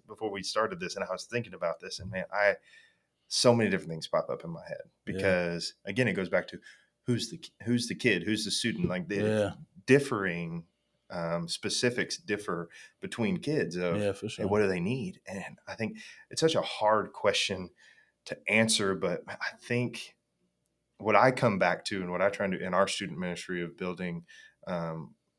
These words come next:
Speaker 1: building a place where students want to be and know, know they can come is their, their need to, to just feel like they have people who are on their team,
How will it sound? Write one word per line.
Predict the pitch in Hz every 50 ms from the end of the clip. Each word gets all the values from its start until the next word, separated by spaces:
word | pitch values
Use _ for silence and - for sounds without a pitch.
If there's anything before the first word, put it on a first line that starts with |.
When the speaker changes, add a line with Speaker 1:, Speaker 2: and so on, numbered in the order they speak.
| _ - 90
Speaker 1:
building | - 117 113 107 95 87
a |
place | - - 101 90 -
where | - 87
students | - - 107 95 90 85 -
want | 90 87 85 -
to | - 90
be | 85 90 87 87 87 85 82
and | 82 82 85
know, | 90 87 87 87
know | - 87 90 87
they | 85 87 85 85
can | - - 98 90 87 85 85
come | - - 92 90 92 90 90 85 85
is | 85 82 - - - - - - - -
their, | 101 101 98 98 -
their | 95 98 90 85
need | 87 90 95 104 110 113 110 107 104 92 87 - -
to, | - - -
to | - 98 90
just | 85 - 92 87 - -
feel | - - - 113 110 110
like | 104 95 92 85 - -
they | 90 87
have | 85 - - - 98 90 90 87 87 90 85 - _ _ - _ _ _ _ _ _ -
people | - 117 107 - 107 92
who | 110 104
are | 98 95 90
on | 87 87
their | 80 78 76
team, | - - - 95 95 117 143 160 170 196 190